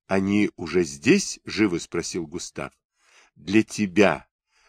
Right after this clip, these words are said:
для тебя, только для тебя», сказала пани Елена. Густав почувствовал,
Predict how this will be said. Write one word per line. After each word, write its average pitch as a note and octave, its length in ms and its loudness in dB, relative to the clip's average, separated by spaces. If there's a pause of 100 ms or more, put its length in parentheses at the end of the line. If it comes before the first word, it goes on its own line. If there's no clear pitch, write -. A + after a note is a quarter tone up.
(100)
для A2 340 4
тебя, G2+ 640 2
только D#3 640 4
для B2+ 240 -2
тебя», B2 480 -2
сказала E2+ 560 -2
пани D#2+ 360 -4
Елена. D2 520 -10 (1400)
Густав C3+ 440 2
почувствовал, E3 680 2